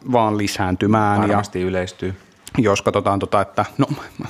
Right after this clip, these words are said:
Speaker 1: maailmalta voi vähän katsoa ehkä mallia siitä, että mitä todennäköisesti meillä on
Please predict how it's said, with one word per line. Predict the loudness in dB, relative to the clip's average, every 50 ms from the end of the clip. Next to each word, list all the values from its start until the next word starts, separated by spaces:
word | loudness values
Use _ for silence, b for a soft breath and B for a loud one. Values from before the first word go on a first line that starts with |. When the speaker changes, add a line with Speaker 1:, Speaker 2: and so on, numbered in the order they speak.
| -14 -10 -4 0
Speaker 1:
maailmalta | 2 2 4 4 4 4 2 2 2 2
voi | 2 0
vähän | 0 0 -2 0 0
katsoa | 0 0 0 -2 -2 0 0
ehkä | -2 -4 -4 -6 -4 -2
mallia | 0 0 0 0 0 0 -2 -2
siitä, | -2 -4 -2 -2 -2 -2
että | -2 0 0
mitä | -2 0 0 0 0
todennäköisesti | 0 0 0 0 -4 -4 -4 -6 -4 -2 -2 0
meillä | 0 0 0 0
on | 0 -2 -4